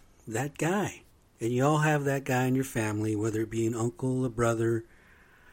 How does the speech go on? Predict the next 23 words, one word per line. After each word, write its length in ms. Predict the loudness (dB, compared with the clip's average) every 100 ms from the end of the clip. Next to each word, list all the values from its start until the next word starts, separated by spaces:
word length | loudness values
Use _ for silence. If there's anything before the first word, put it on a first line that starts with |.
| -16 -12
a 60 |
cousin, 640 | -2 2 4 4 2 0 -6 _ _ _ _ _ -16
a 40 |
dad. 520 | -6 -4 -2 -2 -4 -6 -14 _ _ -6
We 120 | 2
all 240 | 6 6
have 240 | 4 0 2
that 200 | 0 2
guy 200 | 0 0
in 100 | 0
our 120 | -2
family. 560 | -4 -4 -4 -8 -10 -8
Well, 280 | -4 -2 -4 -8 _
that 180 | -2 -2
was 160 | -2 -2
me. 280 | -4 -6 -10 -8
That 160 | -4
was 100 | -4
Pat 280 | -2 0 0
Man. 300 | 0 0 -2 -10 _ _ _ _ -4
And 100 | 0
amazingly 580 | 4 4 6 6 6
enough, 500 | 6 4 2 -2 -10